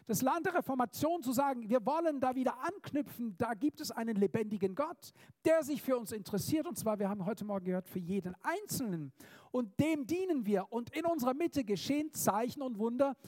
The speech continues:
weil Gott gegenwärtig ist. Amen. Es geschehen Zeichen und Wunder. Es trauen sich nur viele, es nicht zu sagen, aber ich kann's euch sagen: Es geschehen Zeichen und Wunder und sie werden mehr. Ich erkenne das,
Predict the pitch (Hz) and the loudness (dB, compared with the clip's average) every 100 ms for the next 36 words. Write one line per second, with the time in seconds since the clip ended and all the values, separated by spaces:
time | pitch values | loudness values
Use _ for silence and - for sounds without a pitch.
0 | - 147 220 285 254 262 269 - 226 262 | -18 2 4 4 2 0 -2 -2 -2 0
1 | 240 202 214 - 226 294 254 - 190 214 | -2 -2 -2 -4 -6 -4 -2 0 2 4
2 | 285 320 285 - _ _ _ _ _ _ | 2 2 -4 -10 _ _ _ _ _ _
3 | - _ - - 180 - 165 - 269 240 | -20 _ -20 -6 -6 -2 -4 -2 -2 -2
4 | - 170 165 175 151 160 135 117 - - | -2 -2 -2 -6 -6 -6 -4 -6 -10 -20
5 | - - 196 - - 240 262 208 185 180 | -18 -4 -4 -2 -2 0 0 -2 -2 -2
6 | 156 247 220 165 165 143 - 190 247 220 | -2 -2 0 -2 -4 -12 -12 -2 0 0
7 | 185 165 151 156 165 - 147 123 226 226 | -2 -4 0 0 -2 -4 -8 -6 -2 -2
8 | 202 180 - 175 - 208 226 226 - - | -4 -10 -8 -8 -4 -2 -2 -4 -10 -20
9 | _ - 214 214 240 220 190 160 220 233 | _ -4 -2 -2 -6 -6 -8 -4 -4 -2
10 | 214 202 175 180 160 208 196 190 175 - | -4 -6 -8 -4 -2 0 0 -2 -4 -12
11 | - - 131 156 220 254 202 131 _ 160 | -20 -12 -2 2 4 2 0 -4 _ -12
12 | - - 135 226 330 160 135 | -12 -12 -4 -2 -2 -4 -6